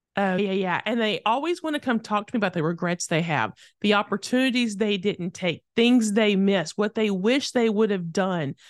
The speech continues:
And so regrets in the R became very personable for me in, in the book. And I talk about why I chose regret is because I, I was coaching on this morning, the value of time. I, I'm not gonna be the person on my deathbed who's gonna say, "I wish I could have, I would have, I should have."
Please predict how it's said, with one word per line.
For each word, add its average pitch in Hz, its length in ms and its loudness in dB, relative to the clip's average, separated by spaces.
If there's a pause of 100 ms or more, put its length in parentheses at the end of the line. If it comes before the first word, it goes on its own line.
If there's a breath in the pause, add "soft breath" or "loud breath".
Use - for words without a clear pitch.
(280 soft breath)
And 254 160 2
so 269 340 2
regrets 285 600 0
in 233 100 2
the 214 100 2
R 240 280 0
became 208 360 -4
very 190 220 0
personable 196 880 0
for 214 140 0
me 190 180 2
in, 202 100 2
in 214 200 2
the 208 80 4
book. 214 340 -2
And 190 160 -4 (400 soft breath)
I 214 80 0
talk 226 300 0
about 202 280 2
why 202 260 2
I 196 100 0
chose 190 420 -2
regret 165 540 -2
is 208 180 -2
because 220 600 0 (440)
I, - 220 -4
I 180 100 0
was 190 160 0
coaching 220 420 0
on 208 140 2
this 214 180 -4
morning, 214 300 0
the 160 60 -6
value 175 320 -2
of 196 80 -4
time. 220 480 -4 (520)
I, 180 180 2 (120)
I'm 220 160 4
not 254 160 2
gonna 262 140 2
be 277 160 0
the 277 80 -2
person 247 340 -2
on 214 100 2
my 196 140 0
deathbed 202 420 -2
who's 170 120 -2
gonna 190 180 -2
say, 190 160 -2
"I 170 60 2
wish 190 320 -2
I 165 100 -2
could 196 300 0
have, 180 100 0
I 170 120 0
would 185 240 0
have, 185 100 0
I 160 100 -2
should 180 280 -2
have." 165 160 -2